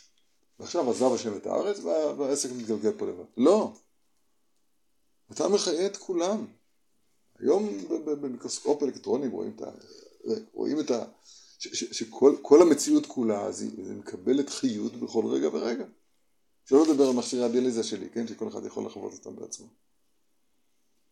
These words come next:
עכשיו, פשוט להתבונן בנקודה הזאת, ולהבין... ואני הייתי מתעקש אפילו, בתרגילים הראשונים לא לבקש שום דבר.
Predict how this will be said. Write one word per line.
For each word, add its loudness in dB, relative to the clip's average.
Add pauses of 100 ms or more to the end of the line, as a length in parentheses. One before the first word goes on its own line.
(360)
עכשיו, -4 (240)
פשוט -12
להתבונן -6
בנקודה -4
הזאת, -8 (760)
ולהבין... -4 (3000)
ואני 4
הייתי 8
מתעקש 4
אפילו, -6
בתרגילים 2
הראשונים 0
לא 4
לבקש 0
שום -6
דבר. -6